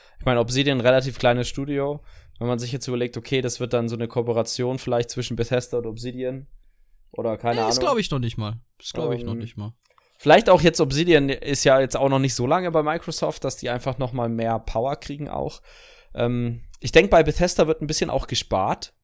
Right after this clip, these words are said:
Speaker 1: Ähm, dadurch, dass die jetzt schon im, im, in den letzten Monaten, so wie ich's gelesen hab, ein bisschen am Schwächeln war, die Aktie, dass die wohl, ähm, vielleicht, sag ich mal, Sachen einsparen, im Sinne von Overhead und so.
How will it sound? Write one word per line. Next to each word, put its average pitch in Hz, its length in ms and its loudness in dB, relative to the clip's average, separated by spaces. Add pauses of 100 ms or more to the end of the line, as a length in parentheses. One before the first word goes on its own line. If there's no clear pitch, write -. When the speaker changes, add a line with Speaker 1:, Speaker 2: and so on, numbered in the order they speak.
(340)
Speaker 1:
Ähm, 123 560 -6
dadurch, 131 240 -2
dass 139 140 -4
die 131 100 -4
jetzt 127 120 -4
schon 127 160 -4
im, 120 240 -6
im, 113 380 -6
in 113 100 -8
den 113 100 -2
letzten 120 340 -4
Monaten, 131 340 -4
so 120 140 -8
wie 123 60 -6
ich's 120 180 -6
gelesen 127 280 -6
hab, 120 80 -8
ein 113 60 -12
bisschen - 220 -8
am 110 100 -8
Schwächeln 123 380 -8
war, 98 100 -4
die 104 100 -8
Aktie, 107 400 -6 (600)
dass 113 160 -6
die 117 100 -6
wohl, 117 260 -2
ähm, 110 720 -4 (560)
vielleicht, 120 800 0 (240)
sag 135 200 -2
ich - 120 -8
mal, 123 180 -2
Sachen 123 280 -4
einsparen, 156 640 -6 (600)
im 123 120 -4
Sinne 127 240 0
von 117 460 -2
Overhead 139 600 0
und 135 140 -6
so. 151 480 -4